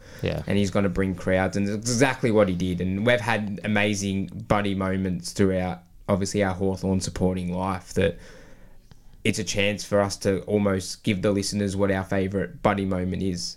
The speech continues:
Speaker 2: And I'll
Speaker 1: Yeah.
Speaker 2: start with you at the top of your head. I know you haven't prepared this,
Speaker 1: Mm-hmm.
Speaker 2: and I haven't really prepared this in our run sheet, but you can tell us what your favourite Buddy, and I'm sure we might even have the same.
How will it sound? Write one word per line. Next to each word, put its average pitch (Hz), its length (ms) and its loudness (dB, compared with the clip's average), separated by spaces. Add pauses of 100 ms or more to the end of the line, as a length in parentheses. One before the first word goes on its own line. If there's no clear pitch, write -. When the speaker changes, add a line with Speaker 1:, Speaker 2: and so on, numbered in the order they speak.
Speaker 2:
And 101 140 2
I'll 98 80 4
Speaker 1:
Yeah. 98 120 8
Speaker 2:
start 98 240 4
with 95 140 -6
you 95 160 0
at 90 80 -4
the 95 60 -8
top 90 240 -4
of 92 100 -4
your 95 80 -2
head. 98 120 -2
I 98 60 0
know 98 120 2
you 98 160 2
haven't 98 240 -4
prepared 98 520 2
this, 95 320 -4 (160)
Speaker 1:
Mm-hmm. 107 260 6 (200)
Speaker 2:
and 104 140 2
I 98 100 4
haven't 101 240 0
really 98 200 2
prepared 92 440 2
this 92 220 -2
in 98 100 2
our 95 100 0
run 95 240 0
sheet, 95 440 -2
but 90 240 0 (580)
you 98 160 2
can 98 220 4
tell 98 280 0
us 98 160 -4
what 101 200 0
your 101 100 0
favourite 95 340 2
Buddy, 98 320 0
and 107 120 2
I'm 120 260 -2
sure 127 260 6
we 123 100 2
might 110 260 4
even 101 180 0
have 95 180 -2
the 87 80 -6
same. - 300 -6